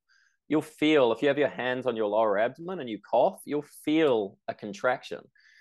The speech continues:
And that's our transverse abdominis. So that's the deepest muscle of our core. And so we're gonna use forceful exhalations in order to activate our deep core musculature, in order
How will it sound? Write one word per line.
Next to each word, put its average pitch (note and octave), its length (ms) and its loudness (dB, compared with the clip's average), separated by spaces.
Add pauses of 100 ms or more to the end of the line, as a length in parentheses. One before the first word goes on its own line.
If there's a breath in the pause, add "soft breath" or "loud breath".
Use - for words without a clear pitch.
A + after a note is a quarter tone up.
(240 soft breath)
And B2+ 100 0
that's D#3+ 200 2
our D3 100 4
transverse A#2+ 680 -2
abdominis. G2+ 520 -4
So G#2+ 180 -6
that's - 240 -2
the G2+ 260 -4
deepest C3+ 680 0
muscle A2+ 420 -2
of G#2 100 -2
our G2+ 140 2
core. A#2+ 460 -2 (1120)
And A#2+ 100 -8
so - 100 -4
we're C#3+ 140 2
gonna F3+ 140 -4
use B2+ 640 -2 (580)
forceful C#3+ 380 0
exhalations A2 640 -6
in G#2+ 80 -10
order A#2+ 220 -2
to - 220 -6
activate A2 600 -4
our G2 240 -2
deep G#2 280 -8
core G2 280 0
musculature, F2+ 720 -4 (240)
in A#2 240 -6
order C3 580 2